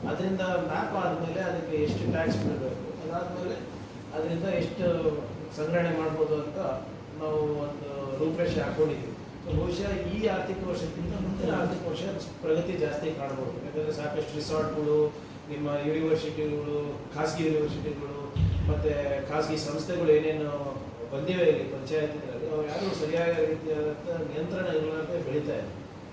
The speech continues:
So, ಅವೆಲ್ಲನೂ ಕೂಡ ಸ್ವಲ್ಪ ಐಡೆಂಟಿಫೈ ಮಾಡಿ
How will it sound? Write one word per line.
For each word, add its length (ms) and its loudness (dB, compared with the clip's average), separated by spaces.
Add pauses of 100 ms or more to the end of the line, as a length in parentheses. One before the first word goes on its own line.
(160)
So, 140 -4
ಅವೆಲ್ಲನೂ 340 0
ಕೂಡ 280 -2
ಸ್ವಲ್ಪ 340 -4 (880)
ಐಡೆಂಟಿಫೈ 460 2
ಮಾಡಿ 360 0